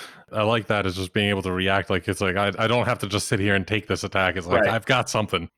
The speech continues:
Speaker 2: And, and it gives you something to look at, you know, in terms of board state. Uh, in a co-op game,
Speaker 1: Mm-hmm.
Speaker 2: sometimes you're like, "Okay, I did my turn, done, next."
Speaker 1: Exactly.
Speaker 2: But I, I really want you to feel like you're part of a team. Like, you, you know,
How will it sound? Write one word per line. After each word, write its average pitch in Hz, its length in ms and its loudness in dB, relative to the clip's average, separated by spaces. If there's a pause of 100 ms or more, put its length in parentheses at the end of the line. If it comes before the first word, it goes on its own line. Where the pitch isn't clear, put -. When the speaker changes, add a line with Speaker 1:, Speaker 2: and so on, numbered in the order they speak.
(220)
Speaker 2:
And, 165 180 0
and 170 100 4
it 170 60 -2
gives 185 160 0
you 185 40 -10
something 147 420 -2 (100)
to 110 80 -2
look 107 220 2
at, 95 360 2
you 98 100 -4
know, 92 300 0
in 95 80 -2
terms 92 240 0
of 92 260 -2
board 87 240 -2
state. 87 460 0
Uh, 80 360 0
in 117 140 0
a 113 60 -2
co-op 139 260 2
game, 113 80 2
Speaker 1:
Mm-hmm. 107 80 0
Speaker 2:
sometimes 98 300 0
you're 98 100 -2
like, 95 140 -2
"Okay, 98 260 0
I 85 80 0
did 95 160 -2
my 92 80 0
turn, 82 220 -6
done, - 220 0
next." - 360 -4 (180)
Speaker 1:
Exactly. 90 540 0 (320)
Speaker 2:
But 104 200 4 (120)
I, 123 200 2
I - 20 0
really 151 240 2
want 139 180 2
you 120 60 -2
to 107 80 -4
feel 110 160 0
like 98 160 0
you're 98 80 -10
part 101 160 2
of 90 80 -2
a 85 60 -4
team. 82 300 -4
Like, 82 140 -4
you, 95 200 -4 (100)
you 90 160 -6
know, 87 160 -6